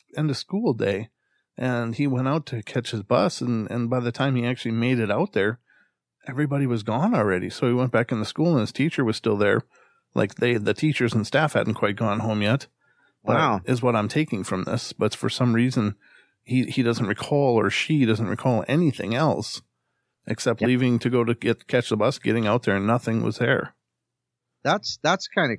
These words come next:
Speaker 2: creepy.
Speaker 1: That is, yeah.
Speaker 2: Because
Speaker 1: That's
Speaker 2: that's, that's a good fifteen minutes of activity.
Speaker 1: Right, yeah, at the very least. Probably more like a half hour, you know.
Speaker 2: Yeah.
Speaker 1: So, very weird. Okay. I think that's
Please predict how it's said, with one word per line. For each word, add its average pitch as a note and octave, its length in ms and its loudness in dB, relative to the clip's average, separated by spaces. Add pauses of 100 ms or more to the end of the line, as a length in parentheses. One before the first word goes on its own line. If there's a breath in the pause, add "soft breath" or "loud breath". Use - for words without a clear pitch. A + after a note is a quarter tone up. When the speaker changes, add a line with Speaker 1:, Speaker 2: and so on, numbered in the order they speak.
(100)
Speaker 2:
creepy. G2+ 380 -6
Speaker 1:
That C3+ 220 -4
is, C#3 340 2
yeah. C3 400 -2 (720)
Speaker 2:
Because D#3+ 300 -2
Speaker 1:
That's A#3 260 -2 (140)
Speaker 2:
that's, G3 260 0
that's - 20 0
a D3+ 60 0
good A#2+ 280 0 (120)
fifteen C3+ 500 0
minutes E3 300 0
of A2+ 80 0
activity. A2+ 800 0 (280)
Speaker 1:
Right, C3 320 2
yeah, G2+ 360 -8 (100)
at A#2+ 140 -4
the A2+ 80 -8
very A2 260 -2
least. - 340 -10 (380 loud breath)
Probably A#2+ 200 4
more A2+ 180 2
like A2 160 0
a A2 100 -2
half A2+ 260 -4
hour, A#2+ 320 4 (200)
you A#2+ 100 -6
know. A2+ 220 -6 (640)
Speaker 2:
Yeah. A#2 360 2
Speaker 1:
So, - 140 -4
very B2 260 2
weird. A2+ 400 -2 (560)
Okay. A#2 320 0 (720 soft breath)
I C3+ 100 -2
think D3+ 200 -2
that's C#3+ 240 0